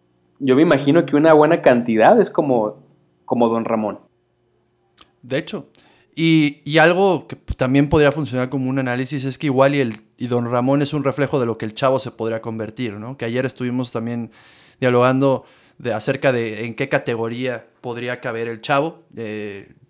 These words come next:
Speaker 2: yo consideré que podría ser tomado como borderline. Este, no sé, no me, no, no, no, no me quedaría como muy claro todavía, pero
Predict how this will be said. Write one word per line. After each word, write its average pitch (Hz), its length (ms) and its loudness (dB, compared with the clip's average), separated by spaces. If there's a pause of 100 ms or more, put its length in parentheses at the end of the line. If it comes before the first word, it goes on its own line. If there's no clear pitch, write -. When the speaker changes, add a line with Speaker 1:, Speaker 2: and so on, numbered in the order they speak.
(140)
Speaker 2:
yo 120 140 -10
consideré 117 480 -8
que 123 100 -14
podría 117 340 -10
ser 117 160 -12
tomado 117 400 -8
como 107 240 -12
borderline. 123 600 -6 (880)
Este, 110 560 -12
no 139 200 -8
sé, 139 280 -6
no 131 160 -6
me, 120 260 -8
no, 117 240 -12
no, 117 220 -10
no, 127 180 -6
no 127 140 -4
me 127 140 -6
quedaría 113 340 -4
como 123 240 -10
muy 123 220 -8
claro 127 380 -6
todavía, 123 540 -2
pero 185 380 2